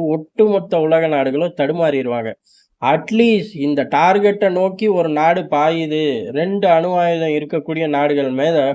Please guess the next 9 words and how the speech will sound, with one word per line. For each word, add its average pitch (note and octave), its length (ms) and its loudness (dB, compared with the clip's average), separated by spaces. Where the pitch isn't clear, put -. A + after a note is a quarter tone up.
ஒரு E3 200 0
அணு F3 240 2
ஆயுத D#3+ 380 2
பவர் D3+ 360 -2
பாயுது D3+ 500 0
அப்படின்னாலே B2+ 580 -2
உலகம் D#3+ 400 2
ஸ்தம்பிச்சு F3+ 640 -4
போயிருங்கிறது D3 760 0